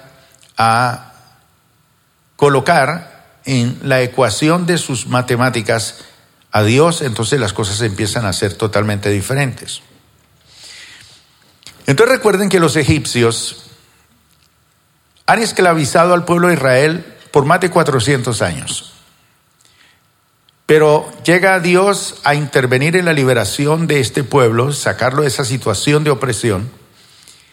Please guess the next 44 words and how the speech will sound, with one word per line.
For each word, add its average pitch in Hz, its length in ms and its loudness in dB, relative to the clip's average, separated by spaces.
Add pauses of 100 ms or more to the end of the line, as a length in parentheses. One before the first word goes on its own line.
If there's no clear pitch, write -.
(420)
Y 175 220 4
la 165 220 4
última 214 680 0
plaga 135 680 2
es 120 200 -2
conocida 143 500 0
como 139 200 0
la 107 180 2
de 104 120 0
los 98 200 -6
primogénitos, 113 1000 -2 (640)
en 127 100 2
la 127 140 2
cual 156 260 4
Dios 170 220 2
le 180 100 0
dice 165 240 0
a 156 40 0
Moisés 120 720 -2 (500)
que - 580 0 (460)
todo 180 240 4
el 190 80 0
pueblo 175 240 0
de 175 60 4
Israel 135 280 2
tiene 143 240 -4
que 131 100 -2
prepararse 113 600 2
porque 113 400 0
esa 160 280 2
noche 147 300 0
va 131 140 4
a 113 40 0
salir 117 540 0 (560)
por 101 160 4
fin 151 360 0
libre 120 420 2
el 110 140 -2
pueblo 123 320 2
de 131 60 4
Israel 107 320 0
de 110 120 0
la 107 60 4
esclavitud. 110 600 0